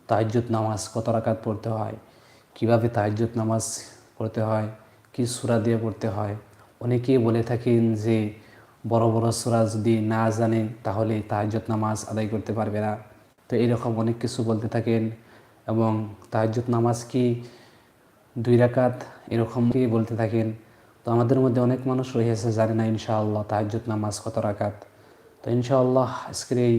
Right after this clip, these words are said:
লাইভে আমি সম্পূর্ণ আপনাদেরকে তাহাজ্জুদের নামাজের বিষয় বলে দেবো ইনশাআল্লাহ। তো আপনারা যারা, যারা লাইভে এসেছেন তারা সবাই ভিডিওটি অবশ্যই লাইক করবেন, খাস করে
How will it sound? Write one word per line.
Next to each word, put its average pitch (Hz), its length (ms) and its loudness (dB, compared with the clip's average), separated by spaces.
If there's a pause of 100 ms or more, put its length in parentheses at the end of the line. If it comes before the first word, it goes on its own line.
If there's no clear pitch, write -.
(120)
লাইভে 117 440 2
আমি 113 140 0
সম্পূর্ণ 117 440 -2
আপনাদেরকে 113 580 0 (1700)
তাহাজ্জুদের 113 480 4
নামাজের 117 440 4
বিষয় 113 280 0
বলে 110 220 2
দেবো 107 200 -2
ইনশাআল্লাহ। 107 760 0 (1160)
তো - 120 -8
আপনারা 123 420 4
যারা, 113 300 4 (600)
যারা 117 180 2
লাইভে 113 480 4
এসেছেন 117 460 -2
তারা 110 200 -2
সবাই 113 400 0
ভিডিওটি 113 480 0 (100)
অবশ্যই 113 440 -2 (140)
লাইক 107 280 2
করবেন, 113 400 0
খাস 113 320 -6
করে 107 200 -2